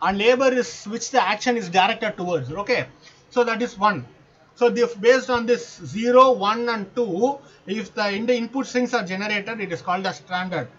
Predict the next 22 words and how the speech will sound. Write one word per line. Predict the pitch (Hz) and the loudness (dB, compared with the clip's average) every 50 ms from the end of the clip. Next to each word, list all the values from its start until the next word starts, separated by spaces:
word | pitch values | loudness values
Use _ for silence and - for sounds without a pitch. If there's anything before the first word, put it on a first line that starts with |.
| _ _ _ _ - | _ _ _ _ -2
But | 262 285 254 220 | 0 0 2 2
there | 254 254 254 | 2 4 4
are | 262 262 247 | 4 4 6
other | 220 240 247 294 311 311 285 254 | 6 6 6 6 6 6 8 8
role | 247 262 262 254 | 8 8 10 10
operators | 247 240 240 240 233 226 247 240 - 240 | 8 6 6 4 2 2 2 0 0 -2
like | 220 202 - | -8 -8 -4
four, | - 240 247 262 254 | 2 4 6 6 4
five, | 254 - 240 233 233 208 | 4 0 -2 -2 -4 -4
six, | - - 233 - - - | -8 -10 -10 -10 -10 -4
right? | 208 240 254 - - - - - _ _ _ _ - - | -2 0 0 0 -2 -8 -16 -20 _ _ _ _ -10 -6
Like, | 202 220 220 196 | -4 -4 -4 -4
uh, | 226 208 202 196 196 190 190 | -4 -2 0 2 2 2 2
to, | 190 - 233 202 185 - - _ _ _ _ | 0 -2 -4 -4 -4 -6 -8 _ _ _ _
four, | - 254 254 254 | 2 4 4 4
five, | 247 - 233 233 226 | 4 2 -2 -4 -4
six, | 226 - 220 180 - - 202 | -6 -8 -12 -12 -14 -14 -12
we | 214 220 | -6 -4
didn't | 226 240 233 233 | -4 -4 -4 -4
see | 240 240 220 | -4 -4 -4
that, | 202 180 147 - | -4 -6 -6 -6
right? | 208 240 214 156 | -6 -6 -6 -6